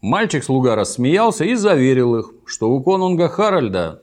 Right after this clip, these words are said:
найдется достаточно колбасы для каждого. Затем он положил каждому на тарелку по самому толстому куску, и они с рвением принялись за еду. Некоторое время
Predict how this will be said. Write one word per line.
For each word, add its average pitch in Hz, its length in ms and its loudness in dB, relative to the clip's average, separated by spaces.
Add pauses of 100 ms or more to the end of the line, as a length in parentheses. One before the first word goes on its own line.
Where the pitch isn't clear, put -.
найдется 117 520 -4
достаточно 110 840 -4
колбасы 90 560 -6
для 90 180 -4
каждого. 73 640 -10 (600)
Затем 247 640 -2
он 214 200 -2
положил 131 440 0
каждому 110 420 -2
на 107 100 -4
тарелку 131 480 0
по 104 300 -8
самому 214 680 -2
толстому 104 680 -2
куску, 90 560 -6
и - 160 -10
они 98 360 -2
с 101 180 -4
рвением 139 800 -2
принялись 92 800 -4
за 80 180 -8
еду. 82 520 -8 (1080)
Некоторое 175 640 2
время 139 520 2